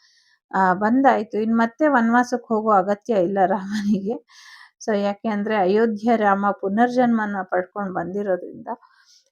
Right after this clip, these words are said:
ಪುನರ್ಜನ್ಮದ ರಾಮನಿಗೆ ಈಗ ಹೊಸ ರೂಪದ ಸೀತೆ ಸಿಗೋದ್ರಿಂದ ರಾಮಾಯಣದ ಅಧ್ಯಾಯ ಮುಗ್ದೋಯ್ತು. ಈಗೇನಿದ್ರು ಬೇರೆ ಅಧ್ಯಾಯ ಶುರು ಆಗತ್ತೆ ಅನ್ನುವಂಥದ್ದು ಇದೆ.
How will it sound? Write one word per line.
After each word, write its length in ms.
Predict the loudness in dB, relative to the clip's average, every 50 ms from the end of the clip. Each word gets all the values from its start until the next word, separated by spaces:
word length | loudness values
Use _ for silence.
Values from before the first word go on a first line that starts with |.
| _ _
ಪುನರ್ಜನ್ಮದ 800 | 6 6 8 8 6 6 6 6 6 6 6 6 6 6 8 8 8 8 8 6 4 0 -6 -4 -2 -2 2
ರಾಮನಿಗೆ 880 | 6 6 6 6 4 0 0 0 0 -2 0 2 2 2 2 0 _ _ _
ಈಗ 200 | -4 -4 2 4
ಹೊಸ 440 | 2 2 2 0 -4 -4 -4 2 4 6 8 8 6
ರೂಪದ 400 | 6 2 -2 -4 -2 -4 -2 -2 0 -2 -2
ಸೀತೆ 380 | -4 -6 -10 -10 -8 -10 -12
ಸಿಗೋದ್ರಿಂದ 600 | -10 -10 -10 -2 -2 -2 -2 -2 -6 -10 -10 -6 -4 -4 -4 -2 0
ರಾಮಾಯಣದ 760 | 2 2 2 2 2 0 2 0 0 -2 -2 -2 -4 0 2
ಅಧ್ಯಾಯ 680 | 2 2 2 0 -4 -6 -8 -6 -4 -4 -2 -2 -2 -4
ಮುಗ್ದೋಯ್ತು. 640 | -4 -6 -6 -6 -4 -4 -4 -4 -6 _ -20 _ _ _ _ _ _ _ _ _ _ -10
ಈಗೇನಿದ್ರು 800 | -6 -4 -4 -2 -2 -2 -2 -4 -6 -6 -6 -8 -8 -8 _ _ _ -10
ಬೇರೆ 580 | -6 -2 0 2 4 4 4 4 2 2 2
ಅಧ್ಯಾಯ 500 | 0 -2 -6 -8 -6 -4 -4 -2 -2 -2 -4 -6 -8
ಶುರು 340 | -12 -14 -10 -8 -4 -4 -2
ಆಗತ್ತೆ 600 | -2 -2 -4 -6 -8 -10 _ -10 -10 -8 -8 -8
ಅನ್ನುವಂಥದ್ದು 1000 | -10 -12 _ -12 -10 -8 -8 -8 -8 -10 -10 -12 -14 _ -20 -18 _ -14 -12 -12 -14
ಇದೆ. 160 | -16 _